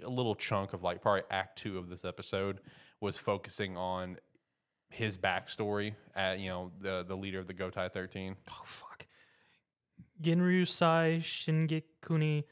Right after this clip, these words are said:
Speaker 2: Yamamoto.
Speaker 1: Say the first part again.
Speaker 2: Ginryusai.
Speaker 1: We'll just call him Ginyu, like Captain Ginyu.
Speaker 2: But his last name is Yamamoto.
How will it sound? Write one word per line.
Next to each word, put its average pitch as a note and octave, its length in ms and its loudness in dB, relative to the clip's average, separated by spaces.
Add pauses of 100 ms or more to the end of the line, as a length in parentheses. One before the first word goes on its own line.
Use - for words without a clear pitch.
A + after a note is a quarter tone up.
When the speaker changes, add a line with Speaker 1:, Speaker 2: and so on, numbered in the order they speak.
(240)
Speaker 2:
Yamamoto. C#3 520 2 (1900)
Speaker 1:
Say A#2 220 2
the A#2+ 80 0
first G2+ 280 -2
part E2+ 200 0
again. E2 220 -6 (1000)
Speaker 2:
Ginryusai. D#3+ 1040 0 (1000)
Speaker 1:
We'll A2 100 -2
just A2 140 -2
call C3+ 160 6
him A#2 100 2
Ginyu, G2+ 400 -2
like E2+ 200 -4
Captain F2+ 380 -2
Ginyu. E2 360 -8 (240)
Speaker 2:
But E3+ 80 2
his F3 120 2
last F#3+ 240 4
name F3+ 140 2
is E3 140 2
Yamamoto. B2 560 -2